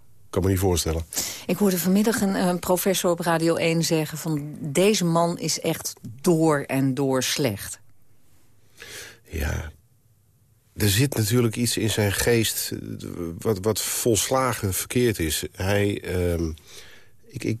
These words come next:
Speaker 1: denk dat hij eigenlijk er zelf van overtuigd is... dat hij iets goeds heeft gedaan.
Speaker 2: Mhm.
Speaker 1: Dat is het enge. En als hij, eh,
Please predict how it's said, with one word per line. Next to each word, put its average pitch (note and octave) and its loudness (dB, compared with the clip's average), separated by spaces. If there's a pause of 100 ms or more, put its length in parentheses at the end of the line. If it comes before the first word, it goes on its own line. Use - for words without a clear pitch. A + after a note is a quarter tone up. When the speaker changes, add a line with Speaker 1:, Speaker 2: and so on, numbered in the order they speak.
Speaker 1:
denk A2+ 0
dat G2+ 2
hij F2 -2
eigenlijk F2 0
er E2 -2
zelf F2+ -2
van - -2
overtuigd F#2 0
is... D#2+ -2
dat D#2+ -4
hij E2+ -6
iets E2 -4
goeds - -2
heeft D3+ -2
gedaan. D#2 -4
Speaker 2:
Mhm. F#3+ -4 (300)
Speaker 1:
Dat A2+ 0
is E2 2
het E2+ 0
enge. A2+ 2 (1120)
En G#2 0
als G#2 -2
hij, G2 0 (720)
eh, E2+ -10